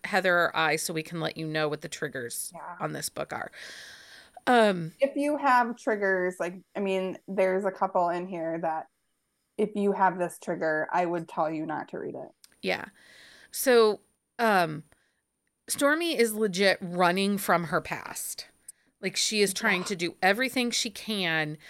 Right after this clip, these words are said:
Speaker 1: to evade her past. And she's been evading her past for, like, five years.
Speaker 2: Yeah. I mean, she is on, she's a girl on the run.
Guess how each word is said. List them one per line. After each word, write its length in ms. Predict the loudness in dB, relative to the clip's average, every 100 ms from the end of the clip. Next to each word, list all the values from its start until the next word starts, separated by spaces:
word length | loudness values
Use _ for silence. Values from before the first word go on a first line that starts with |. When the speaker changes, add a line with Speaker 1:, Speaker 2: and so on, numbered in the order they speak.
| -20 -20 -20 _ _ -6
Speaker 1:
to 300 | 0 2 4
evade 800 | 2 -2 2 2 4 0 -4 -10 -14 _ _ _ _
her 180 | -2 -2
past. 640 | -2 -4 -6 -10 -10 -14 _ -20 -20 -10
And 120 | -6 -4
she's 180 | -4
been 280 | -2 2 2
evading 400 | 2 2 2 0
her 120 | -4
past 340 | -2 -2 -2 -4
for, 120 | -2
like, 180 | -2 -4
five 720 | -10 -16 -10 -4 -2 -2 -2
years. 720 | -4 -2 0 0 -2 -4 -6 -10 _ _ _ _ _ _ _ _ -8
Speaker 2:
Yeah. 420 | 2 4 4 0 -12 _ _
I 60 | -2
mean, 240 | 0 -2
she 300 | -4 -4 0
is 180 | 2 2 -2 _ 4
on, 840 | 6 6 4 0 -4 -6 -8 -8 -12 -10
she's 240 | -6 -4
a 40 |
girl 300 | 0 4 6
on 140 | 6 2
the 80 | 0
run. 400 | -2 -4 -8